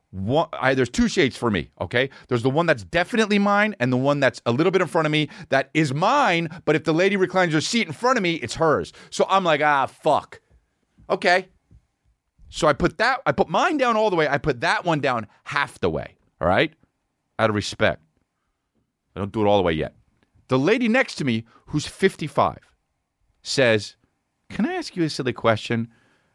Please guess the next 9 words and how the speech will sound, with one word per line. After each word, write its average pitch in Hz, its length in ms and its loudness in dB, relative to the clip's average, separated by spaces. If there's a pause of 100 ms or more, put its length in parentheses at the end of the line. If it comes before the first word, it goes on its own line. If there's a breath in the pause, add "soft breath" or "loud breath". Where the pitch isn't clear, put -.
And 87 160 0
I 78 200 0
go, 64 340 -4 (1400)
"Here 147 440 -4
we 180 220 0
go," 190 500 0
in 117 140 -4
my 117 160 2
head. 120 320 0